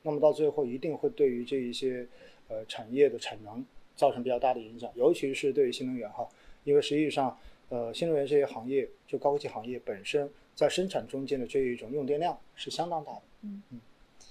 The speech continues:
Speaker 2: 那您觉得就是目前这种高温限电的一个情况，它未来会持续影响到包括对于新能源板块的这种刺激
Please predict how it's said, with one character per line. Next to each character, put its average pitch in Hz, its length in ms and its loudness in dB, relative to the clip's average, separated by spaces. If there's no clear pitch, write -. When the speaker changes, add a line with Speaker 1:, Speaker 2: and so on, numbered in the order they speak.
Speaker 2:
那 269 140 2
您 254 140 6
觉 254 140 8
得 247 100 8
就 254 140 0
是 220 240 0
目 277 180 0
前 190 220 -4
这 202 100 2
种 180 200 -4
高 202 160 2
温 214 160 -2
限 254 260 2
电 226 240 2
的 175 60 -2
一 165 100 -6
个 175 100 -2
情 170 220 -10
况， 180 240 -8
它 202 200 -4
未 233 160 4
来 175 200 4
会 196 180 2
持 - 220 -2
续 240 180 -4
影 175 220 -8
响 160 300 -8
到 180 180 2
包 175 160 0
括 185 160 -6
对 190 140 -4
于 175 100 -2
新 220 220 -6
能 202 80 -2
源 190 200 -4
板 - 280 2
块 190 240 2
的 170 120 -10
这 170 160 -8
种 160 160 -16
刺 - 220 -10
激 - 220 -16